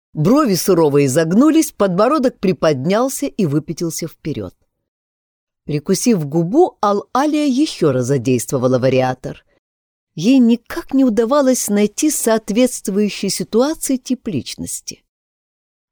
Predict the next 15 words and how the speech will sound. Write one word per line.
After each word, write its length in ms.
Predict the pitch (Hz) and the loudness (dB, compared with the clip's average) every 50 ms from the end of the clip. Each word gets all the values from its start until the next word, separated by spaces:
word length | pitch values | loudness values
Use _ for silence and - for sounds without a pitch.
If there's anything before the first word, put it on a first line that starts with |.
| _ _ _ _ - | _ _ _ _ -4
Реранкар 720 | 175 180 233 269 277 269 269 254 254 254 - 330 330 320 | -2 0 2 2 2 2 2 2 0 0 0 0 0 0
знал, 520 | 269 262 247 233 175 156 139 123 117 110 117 | 0 2 2 2 2 2 0 0 -2 -4 -6
что 340 | - - - - 135 131 | -8 -6 -2 0 0 0
такое 640 | - - 156 - _ - 330 370 370 254 143 127 127 | 0 -2 -2 -2 _ -2 0 2 2 2 2 2 2
случается 800 | - - - 180 208 220 - - 349 359 339 302 - - 262 240 | 0 -4 -2 -2 -2 0 0 0 0 0 0 0 0 2 0 0
с 120 | - - | 0 -2
теми, 300 | - - 339 330 320 311 | -2 -2 0 0 0 -2
кто 260 | 302 - - - 247 | -4 -4 -2 -2 -2
слишком 640 | - - - 240 247 330 320 - - - 226 208 196 - - | 0 -2 -2 0 2 0 0 0 -2 -2 -2 -2 -2 -4 -6
часто 540 | - - 277 311 349 - - - 254 226 208 | -6 -2 -2 -2 -2 -4 -6 -4 -2 -2 -2
использует 600 | - - - - 269 285 247 208 220 208 196 - | -4 -6 -4 -2 0 0 0 0 0 0 0 -2
кнопку 440 | - - 240 269 262 - - 247 220 | -4 0 0 0 0 -2 -4 -4 -4
ручной 380 | 208 185 - - - 226 226 | -4 -4 -6 -6 -4 -2 -2
настройки 540 | 214 214 202 - - 208 196 190 190 - 208 | -2 -2 -4 -4 -2 0 0 0 0 -2 -4
вариатора. 680 | 185 185 190 190 196 160 104 101 - - - - - | -4 -2 -2 -2 -2 -4 -6 -8 -10 -14 -18 -18 -20